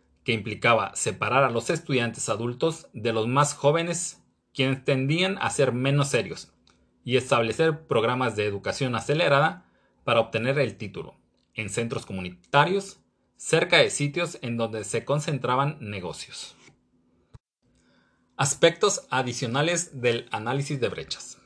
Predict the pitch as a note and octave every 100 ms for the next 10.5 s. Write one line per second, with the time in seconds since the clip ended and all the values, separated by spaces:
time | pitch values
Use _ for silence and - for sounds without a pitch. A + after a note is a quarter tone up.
0 | _ _ _ _ _ _ _ _ - B2+
1 | D3 D#3+ G#3 A3+ - C3 C3+ D3+ A#2+ A2+
2 | A2+ A2 A2 - C3+ B2+ G#2+ - G#2 A#2
3 | B2+ A2 - G#2+ G#2+ G2 - C3+ - B2
4 | A2 G#2+ G#2+ B2+ G#2 G2 G2+ G2 A2+ A#2+
5 | A#2 F#2+ - - G#2 - G#2 A#2 A#2+ A2+
6 | G#2 G2+ F#2+ F#2+ G2 G2 G2 C3 B2+ A#2
7 | G#2 G#2 C#3+ - A2+ - G#2+ G#2+ G#2 B2+
8 | D#3 B2 - D#3 E3 _ _ _ _ _
9 | _ _ - C#3+ - F#3+ A#3 D#3+ C3 C#3
10 | D3+ D3 A#2+ A#2 C3+